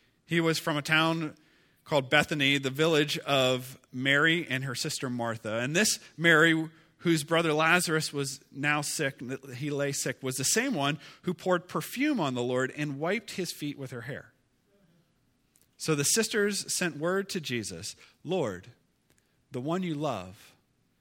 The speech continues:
is sick." When he heard this, Jesus said in verse four, "This sickness will not end in death. No, it is for God's glory, so that God's Son may be glorified through it."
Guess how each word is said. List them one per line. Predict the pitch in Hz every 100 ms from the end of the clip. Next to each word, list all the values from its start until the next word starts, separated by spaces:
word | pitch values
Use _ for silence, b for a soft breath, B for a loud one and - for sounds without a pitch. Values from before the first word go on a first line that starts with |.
| _ _ _
is | 127
sick." | - - - - _ _ _ _ _ _ _ _ _ _ _ _ _ _ _ B B
When | 143 170 156
he | 139 226
heard | 180 131
this, | 123 139 -
Jesus | 160 151 135 120
said | 139 139
in | 131
verse | 123 135 -
four, | 143 135 - B B
"This | 196 214
sickness | - 233 - 165 156 170
will | 165 156
not | 160 175 240 -
end | 190 180
in | 156 147
death. | 180 135 - B B
No, | 156 247 170 139 156
it | 175
is | 180
for | - 160
God's | 139 160 165 208 170
glory, | 151 147 131 131
so | 139 175
that | 160 135
God's | 160 156 160 139 -
Son | - 240 151 151
may | 156
be | 156 156
glorified | 156 170 151 - 147 131
through | 160 104
it." | - -